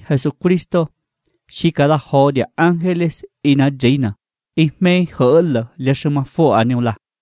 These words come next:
Bài can ra lờ ba. Y mê chạo địa ra. Ai mê chạ chạ địa. Tia y rủ rủ ba.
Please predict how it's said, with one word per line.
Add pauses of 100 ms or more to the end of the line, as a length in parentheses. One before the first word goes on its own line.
(140)
Bài
can
ra
lờ
ba. (180)
Y (120)
mê
chạo
địa
ra. (460)
Ai (100)
mê
chạ
chạ
địa. (380)
Tia
y
rủ (120)
rủ
ba.